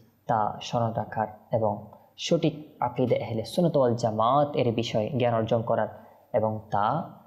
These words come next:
যেন আমরা স্মরণ রেখে আমাদের অন্তরের মধ্যে আল্লাহ রাসূলের মহব্বতকে যেন বৃদ্ধি করতে পারি, সেই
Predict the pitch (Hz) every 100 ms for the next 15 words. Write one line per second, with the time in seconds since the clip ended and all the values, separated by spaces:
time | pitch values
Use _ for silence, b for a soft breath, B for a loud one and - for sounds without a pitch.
0 | _ - 117 107 110 - 147 156 131 -
1 | - 120 - - _ _ _ 120 113 113
2 | - - 123 117 - 180 180 135 113 -
3 | 117 - 120 113 113 123 117 - 123 113
4 | 185 175 147 - 120 110 127 - - -
5 | 117 - 110 107 -